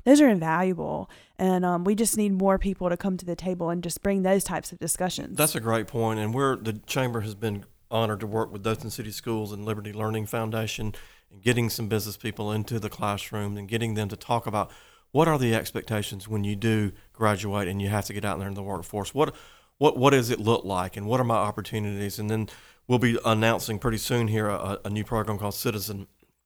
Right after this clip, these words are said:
Speaker 2: Promise Program, wh-, where we'll be, where we will be working with ninth, tenth, eleventh, and twelfth graders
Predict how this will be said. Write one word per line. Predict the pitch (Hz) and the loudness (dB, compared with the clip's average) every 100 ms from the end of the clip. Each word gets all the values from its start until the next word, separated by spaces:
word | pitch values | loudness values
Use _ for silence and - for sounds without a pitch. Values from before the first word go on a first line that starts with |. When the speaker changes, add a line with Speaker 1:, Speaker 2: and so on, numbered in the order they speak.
| - | -6
Speaker 2:
Promise | - 139 127 | 2 2 2
Program, | - 107 101 101 | 0 0 0 -2
wh-, | 98 - - | -4 -6 -2
where | 107 | 2
we'll | 104 104 | 2 0
be, | 101 120 - | -4 -6 -6
where | 110 117 | 2 4
we | 107 113 | 4 2
will | 107 | 2
be | 107 | 0
working | 104 117 - 107 - - - | 2 2 2 -4 -4 -14 -12
with | 98 107 | -6 2
ninth, | 113 110 | 2 2
tenth, | - 117 101 | 0 -2 0
eleventh, | 101 110 104 107 | 0 0 0 -4
and | 98 | -4
twelfth | 117 113 - | 0 0 0
graders | 110 101 101 | -2 0 -2